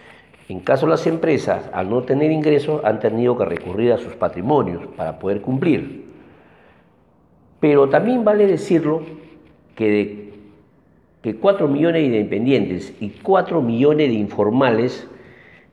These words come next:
de todas maneras van a tener que salir a las calles, ya que no están en la agenda del Ejecutivo, es decir, no van a recibir nada, y es un tema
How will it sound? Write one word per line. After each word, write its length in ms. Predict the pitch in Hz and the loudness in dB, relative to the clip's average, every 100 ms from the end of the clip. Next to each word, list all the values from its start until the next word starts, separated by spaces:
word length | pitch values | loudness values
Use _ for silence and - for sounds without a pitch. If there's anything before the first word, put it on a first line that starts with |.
| _ - | _ -8
de 160 | - 110 | -2 -2
todas 320 | - 190 180 | 2 4 4
maneras 480 | 139 139 151 156 139 | 2 2 2 2 0
van 140 | 147 | 0
a 100 | 139 | 0
tener 240 | 117 123 | 0 0
que 60 | 135 | 0
salir 260 | 98 104 123 | -2 0 0
a 40 | |
las 140 | 104 | 0
calles, 460 | - 147 - 92 82 - | 0 2 2 -2 -8 -6
ya 220 | 104 123 - | -2 -2 -2
que 420 | 120 120 - - - - - _ _ _ _ _ - | -4 -4 -6 -14 -20 -20 -20 _ _ _ _ _ -10
no 240 | 101 135 | 0 0
están 320 | 139 135 135 | 0 0 -2
en 100 | 131 | -2
la 80 | 98 | -2
agenda 360 | 80 117 117 120 | -4 -4 -2 -2
del 160 | 104 | -2
Ejecutivo, 760 | 85 87 - 82 - 131 110 120 - - - - _ _ - | -6 -10 -12 -12 -4 -2 -2 -6 -12 -20 -20 -20 _ _ 0
es 140 | 156 | 2
decir, 580 | 156 - 143 143 139 - - - - | 2 -2 -4 -4 -6 -16 -20 -20 -8
no 240 | 107 123 | 2 4
van 180 | 123 123 | 6 4
a 80 | 123 | 0
recibir 560 | 104 - 85 90 104 98 | -2 -6 -10 -6 -6 -2
nada, 500 | 123 92 82 - - | -2 -2 -8 -12 -12
y 100 | 95 | -10
es 120 | 98 | -8
un 120 | 113 101 | -6 -4
tema 360 | 110 113 113 | -2 -2 -8